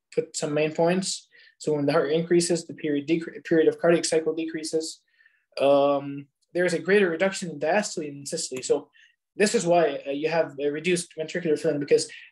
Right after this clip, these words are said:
diastole is more affected than systole is, okay?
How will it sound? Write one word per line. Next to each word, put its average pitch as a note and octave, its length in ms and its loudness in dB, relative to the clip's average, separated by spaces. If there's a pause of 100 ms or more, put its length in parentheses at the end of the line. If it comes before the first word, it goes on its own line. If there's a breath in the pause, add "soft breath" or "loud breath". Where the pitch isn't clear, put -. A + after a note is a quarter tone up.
(120)
diastole F#3 500 4
is D3 180 -2
more F#3+ 260 2
affected F#3+ 520 -4 (160)
than D3+ 140 -8
systole - 440 -8
is, - 300 -16
okay? F#3+ 220 0